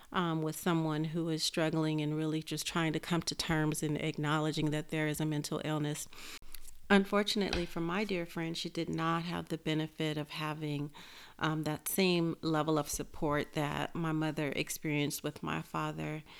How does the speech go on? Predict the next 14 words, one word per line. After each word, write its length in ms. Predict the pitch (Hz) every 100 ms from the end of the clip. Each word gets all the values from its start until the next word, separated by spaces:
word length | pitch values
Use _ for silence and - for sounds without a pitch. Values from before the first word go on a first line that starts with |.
| - - - -
And 440 | 165 156 160 156 -
sadly, 760 | - 175 165 165 170 160 165 - - 170
her 180 | 175
life 320 | 165 156 156 160 -
ended, 400 | 160 160 156 156
and, 260 | 156 156 160 -
and 320 | - 160 160 165
she 300 | - 160 156
was, 500 | 160 156 - - - - -
um, 460 | 165 156 156 160 160 - - - - - - - -
she 220 | - 226
was 180 | 226 226
discovered 640 | 247 233 - 185 190 214
alone 640 | 226 185 156 156 160 175